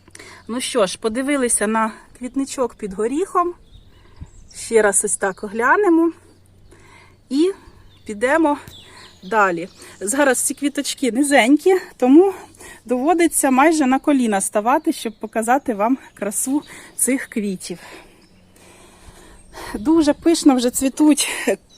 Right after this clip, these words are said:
килимки з арабісів, то там, то тут. А ще в мене почали цвісти флокси на ділянці. Флокси в мене на сонечку, за будинком. Ми пройдемося і обов'язково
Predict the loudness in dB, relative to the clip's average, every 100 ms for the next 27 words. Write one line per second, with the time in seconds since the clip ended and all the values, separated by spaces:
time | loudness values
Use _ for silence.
0 | _ 2 6 6 6 2 4 4 4 4
1 | 2 4 2 0 -2 -6 -2 2 2 2
2 | -4 -2 -2 -2 -8 -18 -14 -4 -2 2
3 | 4 8 8 8 6 0 0 2 2 0
4 | -2 -2 -2 -2 0 0 2 0 0 -2
5 | 0 2 0 -2 -2 0 0 0 0 0
6 | 0 -2 0 4 4 2 -2 -2 -2 -2
7 | 0 2 2 0 -4 -10 -18 -18 -6 -4
8 | -2 0 0 2 2 0 -2 -2 -2 -4
9 | -8 -4 0 2 0